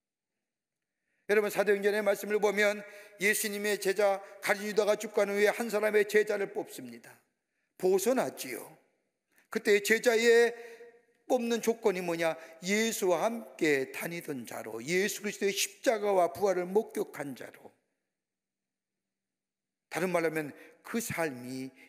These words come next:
예수의 메시지가 되는 사람이 제자가 된다. 예수 그리스도의 십자가의 사랑을 거저받았습니다.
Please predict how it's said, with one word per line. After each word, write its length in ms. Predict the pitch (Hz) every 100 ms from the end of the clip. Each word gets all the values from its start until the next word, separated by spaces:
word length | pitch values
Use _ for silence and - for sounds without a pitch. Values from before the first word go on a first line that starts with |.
| _
예수의 960 | 139 185 208 202 - 156 143 143 151 151 - - _ _
메시지가 800 | 127 135 196 - - - 190 147
되는 240 | - 139
사람이 420 | 131 - - _ - _ _ _ _ _ _ _ _ _ _ _ _ _ -
제자가 460 | 208 220 214 220
된다. 300 | 202 175 180 _ _ _ _ _ _ _ _ _ _ _ _ _ _ _ _ _ _ _ _ _ _ _ _ _ _ _ _ _ _ _ _ _ _ _ _ _ _ _ _ _ _ _ _ _ _ _ _ _ _ -
예수 220 | 196 185
그리스도의 340 | 202 196 202
십자가의 520 | 202 - 226 202 208 208
사랑을 320 | 214 208 208
거저받았습니다. 960 | 208 214 214 214 220 - 147 160 156